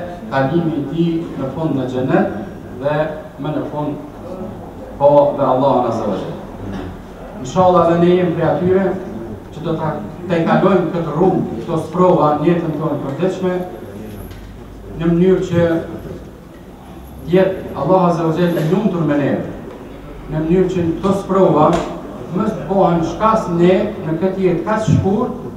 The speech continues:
dhe ta vëmë në dyshim këtë rrugtim, se se kur dhe si, po ajo do të takohemi me pejgambert dhe me xhenet. Me qenë se ne pretendojmë në jetën tonë, qëllimi jonë është çdo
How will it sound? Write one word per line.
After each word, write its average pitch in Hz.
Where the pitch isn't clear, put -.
dhe 175
ta 175
vëmë 196
në 180
dyshim 175
këtë 196
rrugtim, 196
se 170
se 175
kur 220
dhe 170
si, 220
po 214
ajo 196
do 190
të 196
takohemi 170
me 160
pejgambert 156
dhe 147
me 143
xhenet. 120
Me 143
qenë 214
se 180
ne 190
pretendojmë 165
në 147
jetën 165
tonë, 170
qëllimi 170
jonë 165
është -
çdo 233